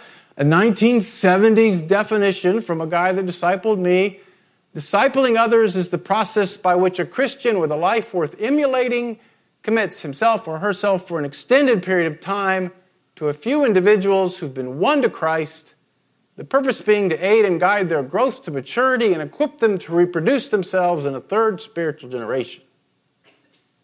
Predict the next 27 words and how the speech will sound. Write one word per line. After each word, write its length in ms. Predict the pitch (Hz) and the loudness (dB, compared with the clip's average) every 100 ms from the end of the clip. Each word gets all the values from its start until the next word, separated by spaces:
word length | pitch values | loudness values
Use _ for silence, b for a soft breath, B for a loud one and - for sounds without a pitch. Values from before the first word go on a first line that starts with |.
| _ _ _ _ _ _ _ _ _ _ _ _ _ _ _ _ _ _ _ _ _ | _ _ _ _ _ _ _ _ _ _ _ _ _ _ _ _ _ _ _ _ _
And 120 | 143 143 | -2 0
that's 180 | 165 | 0
what 140 | 214 185 | -2 -2
Paul 180 | 233 247 | -2 -2
did. 420 | 359 359 123 - _ _ _ _ _ _ _ _ _ _ _ _ _ _ _ _ _ _ 175 | -4 -4 -6 -10 _ _ _ _ _ _ _ _ _ _ _ _ _ _ _ _ _ _ -8
Paul 240 | 156 151 | -2 -2
poured 280 | 147 151 139 | 0 0 2
into 160 | 139 123 | 0 -2
Timothy, 420 | 254 269 240 220 | 0 0 0 0
he 80 | 156 | -2
poured 260 | - 139 | -2 -4
into 220 | 123 113 | -4 -4
others, 400 | 170 220 220 208 | -2 0 2 0
he 60 | 139 | -4
poured 260 | 139 165 151 | -4 0 2
into 120 | 131 | 0
the 80 | 131 | 2
leaders 320 | 180 180 151 | 4 4 2
of 80 | 135 | -2
the 60 | |
church 200 | 165 147 | -2 -4
of 80 | 135 | -4
Philippi, 460 | 214 240 214 202 180 | -2 -2 0 -2 -2
who 80 | |
poured 260 | 143 147 127 | -4 -4 -4
into 220 | 120 117 | -6 -4
others. 440 | 208 254 240 226 | 0 2 2 0